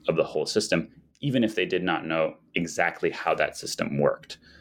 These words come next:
Um, so it was, you know, very interesting that they believed in the existence of this kind of ecology,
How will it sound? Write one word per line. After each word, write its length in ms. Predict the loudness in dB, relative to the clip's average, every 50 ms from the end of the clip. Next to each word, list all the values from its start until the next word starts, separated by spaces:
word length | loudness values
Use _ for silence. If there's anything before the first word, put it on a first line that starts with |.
| -20 -20 -20 _ -6 -4
Um, 200 | -4 -4 -4 -6
so 260 | -10 -2 2 2 2
it 60 | 4
was, 300 | 2 -2 -4 -6 -10 -10 _ -2
you 80 | -2
know, 80 | -2 0
very 240 | 2 2 4 4 4
interesting 420 | 0 -2 -4 -4 -2 0 2 2
that 180 | 2 0 2 2
they 220 | 2 2 2 0 -4 _ -20 -20 -20 -20 -4 -4
believed 360 | -4 0 2 0 0 0 2
in 140 | 0 2 2
the 60 | 0
existence 520 | -2 0 0 0 0 2 -2 -2 0 -2
of 100 | -2 2
this 440 | 2 2 2 2 -2 -2 -2 -2 -4 -8 -16 -20 -8
kind 160 | 0 2 2
of 160 | 2 0 -2 -12 _ _ _
ecology, 600 | -6 -6 -4 -4 -2 2 2 2 2 2 0 -2